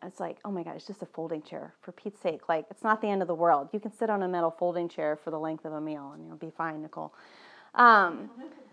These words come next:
but prior to that, again, it was just, like, built in, like, of course you would look for a padded chair to sit in, you know, and there's nothing wrong with fi-, sitting in a padded chair, please understand, I'm not, <laughs> there's nothing wrong with that. Um,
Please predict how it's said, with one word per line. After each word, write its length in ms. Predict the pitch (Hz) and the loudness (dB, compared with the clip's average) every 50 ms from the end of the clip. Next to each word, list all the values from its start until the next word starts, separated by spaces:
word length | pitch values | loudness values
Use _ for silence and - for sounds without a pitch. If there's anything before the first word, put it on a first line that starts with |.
| - - - - - - _ _ _ _ - - _ _ _ - - - 208 | -20 -20 -20 -20 -20 -20 _ _ _ _ -20 -20 _ _ _ -10 -6 4 8
but 220 | 240 247 233 - | 8 8 8 10
prior 220 | - 262 269 277 | 10 10 12 12
to 60 | 254 254 | 12 10
that, 220 | 247 247 240 240 | 10 10 10 8
again, 240 | 233 254 269 262 220 | 8 6 4 4 4
it 80 | 202 | 4
was 140 | 208 214 196 | 4 4 4
just, 180 | 208 214 208 220 | 2 2 2 4
like, 160 | 208 196 196 | 2 2 4
built 240 | - 220 208 208 - | 4 4 4 2 0
in, 120 | 254 240 | -2 0
like, 180 | 208 180 175 170 | 0 0 0 0
of 100 | 165 - | -2 -4
course 320 | - - 262 233 214 - | -4 -2 -2 -2 -2 -4
you 60 | 180 | -6
would 120 | 165 165 160 | -6 -6 -6
look 140 | 175 160 - | -8 -10 -8
for 140 | - 175 | -8 -8
a 20 | 170 | -8
padded 320 | - - 196 196 208 202 | -8 -8 -8 -8 -8 -10
chair 220 | 202 - 240 247 233 | -10 -8 -8 -8 -8
to 60 | 233 | -10
sit 220 | - - 277 269 | -10 -10 -8 -8
in, 240 | 220 185 170 175 185 | -8 -8 -10 -12 -10
you 80 | 208 202 | -6 -4
know, 100 | 208 208 | 0 2
and 140 | 220 254 | 4 6
there's 140 | 277 285 277 | 6 6 6
nothing 300 | 294 320 330 330 311 269 | 6 4 4 6 6 6
wrong 220 | 240 214 226 220 208 | 6 6 6 6 4
with 120 | 202 202 - - - | 2 0 -4 -8 -10
fi-, 80 | 196 - - - - 202 - - - - - | -10 -10 -10 -12 -16 -16 -16 -18 -20 -20 -14
sitting 320 | - - 311 294 277 254 | 2 4 6 8 8 8
in 80 | 220 196 | 6 6
a 40 | |
padded 400 | 185 - - 208 190 185 180 156 | 2 2 6 8 8 8 8 4
chair, 220 | - - 165 127 101 | -2 -4 -6 -6 -6
please 280 | - - 196 180 175 | -6 -4 -4 -4 -4
understand, 520 | 170 151 135 123 - - - 165 123 131 139 | -4 -8 -8 -10 -10 -12 -12 -12 -12 -12 -12
I'm 100 | 165 175 | -10 -8
not, 180 | 175 170 190 - - - - - | -6 -6 -6 -6 -10 -16 -14 -14
<laughs> 600 | 277 - - - - - - - - - - - | -14 -14 -16 -20 -20 -20 -18 -18 -18 -20 -8 -4
there's 180 | - 196 190 | -4 -2 -2
nothing 240 | 214 196 - 190 165 | -2 -2 -2 -2 -2
wrong 180 | 160 151 156 156 | -4 -4 -6 -8
with 120 | 156 - | -10 -12
that. 180 | - 170 165 - _ - - - - - - - | -14 -14 -16 -16 _ -20 -20 -20 -20 -20 -12 -2
Um, 580 | - - 240 208 190 165 113 - - - - | 2 6 8 8 8 6 4 0 -4 -8 -14